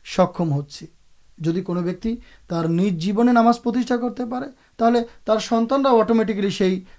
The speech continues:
পথে চলবে। আর যে ব্যক্তি নিজে ঘুমিয়ে থাকে আর সন্তানকে যদি বলে যে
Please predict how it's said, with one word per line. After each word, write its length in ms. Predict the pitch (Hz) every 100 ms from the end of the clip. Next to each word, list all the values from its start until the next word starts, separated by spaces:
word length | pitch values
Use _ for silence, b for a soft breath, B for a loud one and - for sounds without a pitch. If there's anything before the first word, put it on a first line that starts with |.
| -
পথে 240 | 180 170
চলবে। 340 | 156 170 151 175 -
আর 120 | 180
যে 140 | 170 208
ব্যক্তি 240 | 226 226
নিজে 280 | 196 202 254
ঘুমিয়ে 300 | 214 240 254
থাকে 260 | 226 220 226
আর 80 |
সন্তানকে 500 | 214 214 208 226 220
যদি 180 | 220 220
বলে 220 | 202 202
যে 120 | 196